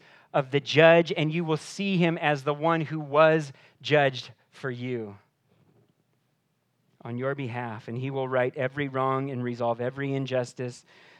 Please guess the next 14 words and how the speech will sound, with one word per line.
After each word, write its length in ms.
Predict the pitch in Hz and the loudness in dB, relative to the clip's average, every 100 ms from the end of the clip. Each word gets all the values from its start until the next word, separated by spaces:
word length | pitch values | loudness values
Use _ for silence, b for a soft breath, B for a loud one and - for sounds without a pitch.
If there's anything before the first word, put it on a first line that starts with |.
| B | B
that 180 | 117 - | -10 -6
you 100 | 127 | -6
have 120 | 120 | -6
faced 400 | - 113 113 - | -4 -4 -4 -8
in 100 | 113 | -6
this 240 | 113 107 | -6 -10
life, 340 | 120 110 104 120 | -8 -6 -6 -8
even 260 | 123 127 | -10 -8
the 60 | 123 | -8
ones 240 | 120 120 | -8 -8
that 100 | 120 | -10
you've 200 | 123 110 | -12 -16
committed 420 | - 113 110 107 104 | -14 -12 -10 -10 -12
yourself. 380 | 95 113 107 | -16 -16 -18